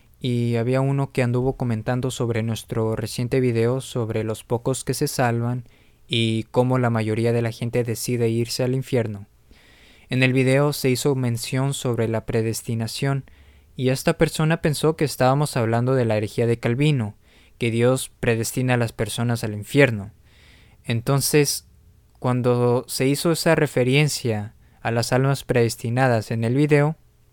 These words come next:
obviamente que se malentendió por aquella persona, porque en su contexto tratábamos sobre los elegidos de Dios. Y quiero hacer unos comentarios sobre esto.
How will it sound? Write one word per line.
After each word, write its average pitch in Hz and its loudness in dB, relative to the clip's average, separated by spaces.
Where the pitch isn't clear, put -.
obviamente 143 2
que 143 0
se - -2
malentendió 113 2
por - -4
aquella 120 -2
persona, 123 -2
porque 127 2
en 127 0
su 120 -4
contexto 135 2
tratábamos 127 4
sobre 117 2
los 117 -2
elegidos 117 0
de 117 0
Dios. - -6
Y 120 0
quiero 123 4
hacer 120 0
unos 123 -2
comentarios 117 2
sobre 113 0
esto. 117 -4